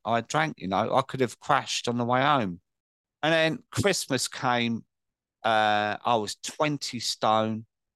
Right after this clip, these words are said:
I don't know what that is in K G, hundred twenty-five or whatever it is, K G. You know, I was three and a half, four stone overweight. I looked ill.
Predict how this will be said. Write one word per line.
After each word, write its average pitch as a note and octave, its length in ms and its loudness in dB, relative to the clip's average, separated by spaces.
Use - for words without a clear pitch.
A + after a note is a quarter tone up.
I A2 40 -4
don't A#2 160 2
know A#2 80 4
what A2 160 4
that G#2+ 200 2
is G2+ 100 -8
in G2+ 140 -10
K G#2+ 280 -2
G, G#2+ 540 -2
hundred G#2+ 420 -6
twenty-five G#2+ 1000 0
or G#2 100 -2
whatever G#2 360 -2
it G#2+ 140 2
is, G2 120 -4
K A2 240 -4
G. A#2+ 120 -2
You C3 160 0
know, G#2+ 240 2
I A#2 140 4
was A2 340 -2
three C3 320 2
and A#2 100 2
a A2+ 40 4
half, G#2+ 180 2
four A2+ 300 -2
stone A2 360 -2
overweight. G#2 540 0
I A2 120 2
looked C3 480 2
ill. A2+ 420 0